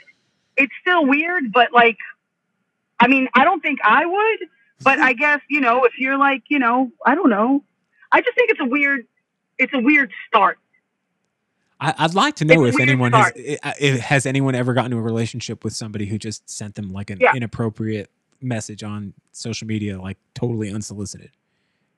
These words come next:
Speaker 2: There's
Speaker 1: And,
Speaker 2: gotta
Speaker 1: and
Speaker 2: be
Speaker 1: I really
Speaker 2: one.
Speaker 1: never understand. Yeah, there must be one, but I really also never, and it had to, it probably was, like, a really, like, a killer dick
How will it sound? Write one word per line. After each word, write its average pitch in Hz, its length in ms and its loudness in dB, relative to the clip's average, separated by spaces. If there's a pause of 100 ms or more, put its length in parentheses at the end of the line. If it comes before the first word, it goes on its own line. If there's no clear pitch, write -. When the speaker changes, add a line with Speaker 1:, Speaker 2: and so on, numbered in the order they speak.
(480)
Speaker 2:
There's 170 160 0
Speaker 1:
And, 196 60 2
Speaker 2:
gotta 240 140 6
Speaker 1:
and - 80 2
Speaker 2:
be 139 40 4
Speaker 1:
I 123 40 6
really - 260 4
Speaker 2:
one. - 80 2
Speaker 1:
never - 180 2
understand. - 480 -2 (320)
Yeah, 381 140 0
there 349 120 -2
must 427 200 0
be 302 80 -2
one, 254 160 4
but 277 80 4
I - 20 2
really 392 280 0
also 339 240 4
never, 285 280 4
and 247 100 0
it 247 40 0
had 339 240 2
to, 294 80 -8
it - 140 -10
probably 339 240 2
was, 247 120 2
like, 208 160 -2
a 196 40 -2
really, 214 260 -2 (160)
like, 202 120 -8
a 185 80 -8 (120)
killer 254 280 4
dick 180 140 -6